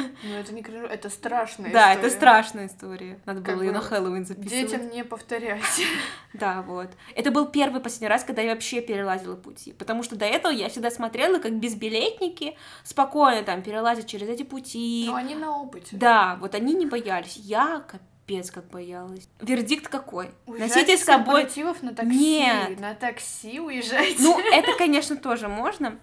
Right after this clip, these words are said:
Speaker 2: Вот, но просто носите с собой зарядник.
Speaker 1: А теперь мы поделимся историями от наших слушателей, которые они нам прислали, потому что они тоже очень смешные. Мне вот это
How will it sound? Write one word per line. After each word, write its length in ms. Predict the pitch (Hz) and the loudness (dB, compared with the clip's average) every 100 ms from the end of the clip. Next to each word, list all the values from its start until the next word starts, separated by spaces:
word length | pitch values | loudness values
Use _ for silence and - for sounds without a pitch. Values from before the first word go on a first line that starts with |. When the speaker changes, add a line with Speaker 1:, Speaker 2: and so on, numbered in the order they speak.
| - - - - | -20 -20 -20 -20
Speaker 2:
Вот, 520 | 214 214 202 196 196 | -6 0 2 0 -4
но 500 | 233 233 262 302 220 | -4 0 2 2 0
просто 320 | - 247 247 | -4 -6 -6
носите 360 | 220 214 226 220 | -8 -10 -12 -12
с 60 | 220 | -10
собой 200 | 190 196 | -10 -10
зарядник. 560 | 190 190 185 - - - _ _ _ | -10 -12 -14 -16 -20 -20 _ _ _
Speaker 1:
А 60 | 233 | -16
теперь 420 | 208 226 262 311 254 | -16 -12 -10 -10 -12
мы 140 | 226 | -12
поделимся 560 | 226 220 226 220 - 214 | -10 -10 -10 -10 -10 -10
историями 580 | - 220 220 214 208 - | -10 -10 -10 -10 -12 -16
от 80 | 208 | -14
наших 260 | 214 208 | -14 -14
слушателей, 600 | - 233 277 294 - 214 202 | -16 -16 -12 -12 -12 -14 -16
которые 340 | 208 208 208 | -16 -14 -12
они 100 | 214 | -12
нам 120 | 214 | -14
прислали, 640 | 202 196 - 220 285 240 240 - | -14 -18 -14 -10 -10 -12 -16 -18
потому 300 | - 202 226 | -16 -16 -18
что 160 | 254 | -18
они 200 | 214 202 | -16 -16
тоже 380 | 220 214 214 233 | -16 -12 -10 -10
очень 200 | 214 220 - | -10 -12 -18
смешные. 580 | 196 - 214 277 262 254 - - - | -20 -18 -16 -16 -16 -20 -20 -20 -20
Мне 260 | 220 220 240 | -14 -12 -12
вот 180 | 240 214 | -12 -14
это 300 | 247 247 | -14 -16